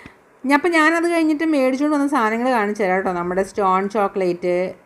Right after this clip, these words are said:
ഇമ്ലി മിഠായി, പുളിമിഠായി ഇല്ലേ, പുളിമിഠായി എവിടെ കണ്ടാലും ഞാൻ വാങ്ങിക്കും. ചില സ്ഥലങ്ങളിലെ വലിയ ടേസ്റ്റ് ഒന്നും ഉണ്ടാവില്ല, വെറുതെ പഞ്ചസാര മാത്രമായിരിക്കും. പക്ഷേ ഇവരുടെ നല്ല സൂപ്പറാണ് കേട്ടോ.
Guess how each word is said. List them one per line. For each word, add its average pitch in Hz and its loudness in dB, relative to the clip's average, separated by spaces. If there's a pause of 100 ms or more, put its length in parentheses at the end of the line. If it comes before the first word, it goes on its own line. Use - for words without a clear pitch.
ഇമ്ലി 208 -2
മിഠായി, 226 0
പുളിമിഠായി 226 0
ഇല്ലേ, 175 2
പുളിമിഠായി 175 -4
എവിടെ 233 -6
കണ്ടാലും 185 -4
ഞാൻ 151 -6
വാങ്ങിക്കും. 131 -10 (380)
ചില 302 4
സ്ഥലങ്ങളിലെ 311 0
വലിയ 277 2
ടേസ്റ്റ് 247 2
ഒന്നും 240 -4
ഉണ്ടാവില്ല, 202 0
വെറുതെ 180 0
പഞ്ചസാര 185 -2
മാത്രമായിരിക്കും. 151 -6
പക്ഷേ 147 -8
ഇവരുടെ 180 -4
നല്ല 180 -6
സൂപ്പറാണ് 156 -6
കേട്ടോ. 127 -10